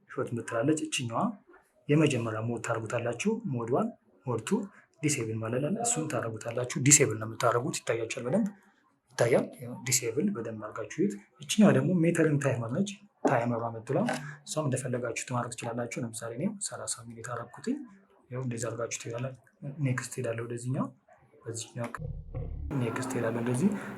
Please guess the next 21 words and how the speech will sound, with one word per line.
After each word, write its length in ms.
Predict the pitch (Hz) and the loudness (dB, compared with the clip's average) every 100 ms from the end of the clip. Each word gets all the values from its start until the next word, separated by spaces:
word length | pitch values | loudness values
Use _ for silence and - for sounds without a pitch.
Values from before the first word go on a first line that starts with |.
| - | -8
እቺ 240 | - 143 | -4 -2
ታይም 240 | 135 147 120 | 2 2 2
ኮድ 160 | 117 120 | -4 -6
የምትላለች 520 | 113 - 120 175 180 | -8 -6 -4 -4 -4
እሷንም 420 | - - 117 147 | -4 -4 -4 -6
አነካትም፣ 480 | 120 113 113 110 165 | -4 -6 -6 -6 -6
ኖርማሊ 340 | 143 110 113 117 | -6 -6 -8 -10
እቺ 140 | - 127 | -10 -10
እነካታለን። 680 | 123 120 117 120 117 135 226 220 | -10 -10 -8 -8 -8 -6 -2 -2
ያው 120 | - - - - _ | -4 -10 -18 -20 _
ስታርት 280 | - 170 165 | 2 4 6
ሴቲንግ 300 | 151 143 131 | 4 4 2
የምትለዋ 340 | 127 127 127 196 208 | 0 0 2 2 0
እችኛዋ 340 | 165 - 117 143 220 196 | -4 -8 -4 -4 -2 -4
ብዙም 280 | 123 131 123 | -4 -2 -2
አነካትም። 460 | 113 107 107 156 | -4 -8 -8 -6
ያው 120 | 135 135 - _ _ 131 | -6 -8 -14 _ _ -8
ኖርማሊ 320 | 113 110 110 | -6 -6 -6
በዚች 300 | 113 110 107 | -6 -6 -6
ነው 140 | 127 110 | -8 -10
ትተውታላችሁ። 640 | 113 117 113 117 117 247 | -12 -14 -10 -10 -8 -10